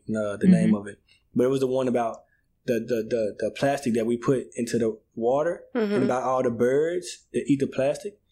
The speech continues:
Speaker 1: And it
Speaker 3: Mm-hmm.
Speaker 1: was this, it was this
Speaker 2: Yes.
Speaker 1: island of this man. He went and opened up all these birds to show us how they died, right? And
Speaker 3: Mm.
Speaker 1: all of these birds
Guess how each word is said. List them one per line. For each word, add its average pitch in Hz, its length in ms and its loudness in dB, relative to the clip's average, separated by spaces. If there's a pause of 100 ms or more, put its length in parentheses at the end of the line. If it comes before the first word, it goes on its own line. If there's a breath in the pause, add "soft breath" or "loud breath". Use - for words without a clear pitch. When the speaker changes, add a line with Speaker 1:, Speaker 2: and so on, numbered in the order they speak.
(100)
Speaker 1:
And 208 140 -4
it - 40 0
Speaker 3:
Mm-hmm. 135 80 2
Speaker 1:
was 127 100 2
this, 165 300 0
it - 40 4
was 135 100 2
this 131 100 -2
Speaker 2:
Yes. - 140 -8
Speaker 1:
island 151 400 0
of 123 100 0
this 120 140 -4
man. 135 260 0
He 135 100 0
went 135 220 -2
and - 80 -6
opened 135 240 0
up 120 80 -4
all 120 200 0
these 117 140 -2
birds 120 320 0
to 110 60 -10
show 120 220 0
us 117 80 -6
how 117 100 -4
they 110 100 0
died, 101 400 -4 (500)
right? 113 220 0
And 214 380 0
Speaker 3:
Mm. - 20 -2
Speaker 1:
all 147 280 2
of 170 100 0
these 160 160 -6
birds 127 640 0